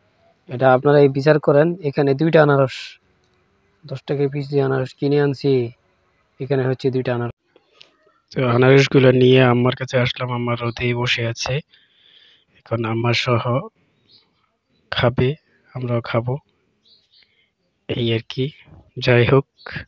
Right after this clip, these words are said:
আজ এইরা বকবক করলাম আপনাদের সাথে অনেকক্ষণ। এখন, আরে, আনারসে লবণ দেওয়া হয় নাই, তাই লবণ দিচ্ছে। আপনারা তো জানেনই যে লবণে খাবারের স্বাদ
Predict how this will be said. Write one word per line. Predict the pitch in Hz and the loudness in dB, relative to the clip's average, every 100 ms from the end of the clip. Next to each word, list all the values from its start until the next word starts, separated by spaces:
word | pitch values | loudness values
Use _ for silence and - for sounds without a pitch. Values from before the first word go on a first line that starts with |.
| - - - _ - | -20 -20 -20 _ -4
আজ | 123 127 | 2 4
এইরা | 127 123 | 6 4
বকবক | 123 123 127 - | 2 2 0 0
করলাম | 127 123 127 | 0 2 2
আপনাদের | 123 - 123 | 0 -2 -4
সাথে | 120 127 123 | -4 -2 0
অনেকক্ষণ। | 120 120 - - 151 175 _ - _ - | 0 0 0 -2 -2 -4 _ -20 _ -20
এখন, | - 135 127 | -2 0 2
আরে, | 127 120 110 107 | 2 2 2 -2
আনারসে | 113 117 127 127 135 | -4 -2 0 2 2
লবণ | 135 135 131 | 4 4 4
দেওয়া | 135 131 | 6 6
হয় | 127 | 6
নাই, | 117 113 | 4 2
তাই | 127 | 2
লবণ | 120 123 131 | 4 4 4
দিচ্ছে। | 131 131 - 123 160 _ - - _ _ _ _ _ _ | 2 -2 -2 -4 -6 _ -20 -20 _ _ _ _ _ _
আপনারা | 117 - 120 117 | -2 2 4 6
তো | 123 | 4
জানেনই | 120 120 117 127 120 120 123 123 - | 6 6 6 6 6 4 2 -4 -4
যে | 110 | -2
লবণে | 110 113 117 120 120 | 4 4 6 4 2
খাবারের | - 113 113 | 2 2 2
স্বাদ | - - 110 | 0 0 0